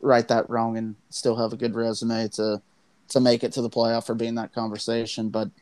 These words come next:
I mean, you got, what, two of the top eight programs the last half decade or so,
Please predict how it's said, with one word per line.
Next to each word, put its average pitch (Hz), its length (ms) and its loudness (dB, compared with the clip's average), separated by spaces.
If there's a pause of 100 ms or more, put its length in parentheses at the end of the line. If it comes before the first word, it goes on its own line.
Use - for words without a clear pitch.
(120)
I 110 80 -6
mean, 110 400 0 (1200)
you 117 100 0
got, 113 240 4
what, 110 320 4 (560)
two 131 320 8
of 127 80 6
the 123 80 4
top 123 400 2 (560)
eight 131 320 -2
programs 131 880 0 (140)
the 123 80 -6
last 123 500 0 (200)
half 131 300 -2
decade 127 460 0
or 127 80 -4
so, 127 460 0